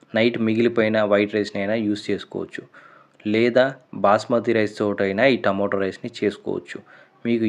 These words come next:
ఏది వీలుగా ఉంటే దాన్ని యూజ్ చేయండి. నేనైతే నార్మల్ వైట్ రైస్‌నే యూజ్ చేసి టమాటో రైస్ ప్రిపేర్ చేస్తున్నాను. ఇలా రైస్ అంతా కూడా మిక్సీలో వేసుకొని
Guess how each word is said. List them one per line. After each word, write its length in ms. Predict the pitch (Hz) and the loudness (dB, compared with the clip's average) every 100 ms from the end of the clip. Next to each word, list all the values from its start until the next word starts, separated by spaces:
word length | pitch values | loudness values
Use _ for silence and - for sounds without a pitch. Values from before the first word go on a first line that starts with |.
| 104 | 4
ఏది 180 | 117 123 | 4 4
వీలుగా 360 | 113 113 110 104 | 4 2 4 2
ఉంటే 220 | 101 101 | 2 0
దాన్ని 320 | 107 104 98 110 | 0 0 -2 -2
యూజ్ 240 | 104 101 | -2 -4
చేయండి. 380 | - 87 85 85 - - _ 117 | -6 -10 -10 -16 -18 -20 _ -2
నేనైతే 500 | 123 120 113 110 123 131 - | 2 2 0 0 -2 -4 -2
నార్మల్ 400 | 107 107 113 110 | 2 2 0 0
వైట్ 220 | 107 104 | 0 0
రైస్‌నే 260 | 107 98 123 | -4 -4 -6
యూజ్ 240 | 113 110 104 | -4 -4 -2
చేసి 280 | 104 98 - | -4 -4 -4
టమాటో 380 | - 98 101 98 | 0 0 0 -2
రైస్ 200 | 101 - | -4 -2
ప్రిపేర్ 320 | 110 - 95 | -6 -4 -6
చేస్తున్నాను. 520 | - 90 - 90 82 85 _ _ - _ _ _ | -4 -8 -10 -12 -12 -14 _ _ -20 _ _ _
ఇలా 200 | 127 123 110 | 0 4 6
రైస్ 280 | 107 117 127 | 6 4 2
అంతా 240 | 113 117 | 0 -2
కూడా 260 | 101 104 113 | -2 0 0
మిక్సీలో 400 | 113 107 - 117 | 0 -6 -2 0
వేసుకొని 400 | 101 98 - 107 | 2 0 -4 -8